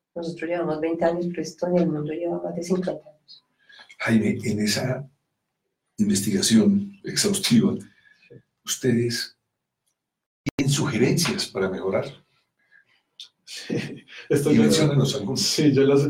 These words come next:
Speaker 2: Sí.
Speaker 3: hemos con-, hemos conversado con Ruth, eh, algunas de ellas, pero claro, to-, creo que todas ellas van a, a comprender en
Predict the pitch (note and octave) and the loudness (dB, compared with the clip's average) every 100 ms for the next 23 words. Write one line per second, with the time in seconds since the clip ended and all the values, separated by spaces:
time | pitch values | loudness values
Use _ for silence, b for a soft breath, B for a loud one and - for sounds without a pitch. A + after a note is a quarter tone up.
0 | - D3 C#3+ D3+ D#3 D#3 C#3+ D3 D3 D#3+ | -2 -2 2 2 2 0 0 0 0 0
1 | C3+ A#2 A#2+ A#2+ C#3+ B2+ C3 C3+ B2+ C3+ | 0 2 0 0 -2 -2 0 0 -2 -6
2 | C3+ B2+ - A#2+ A#2+ A#2+ B2+ C3+ A2+ - | -8 -8 -12 -12 -10 -8 -6 -4 -4 -8
3 | - _ b b b b b _ _ - | -16 _ b b b b b _ _ -4
4 | B2+ A#2 C#3+ A2 B2 - - - _ _ | -4 2 2 2 0 -4 -6 -20 _ _
5 | _ _ - C#3+ E3 - D#3+ D#3+ E3 E3 | _ _ -6 -2 -2 2 2 2 2 0
6 | D#3+ D#3+ D3+ D3+ D3+ C3+ C3+ A#2 A2 - | 0 -2 0 -2 -6 -6 -4 -4 -6 -12
7 | - C3 B2+ A#2+ A#2 A#2+ A#2+ A#2+ C3+ C#3 | -10 -8 -4 -4 -4 -2 -2 -2 0 2
8 | A#2 G2+ - | 0 -2 -8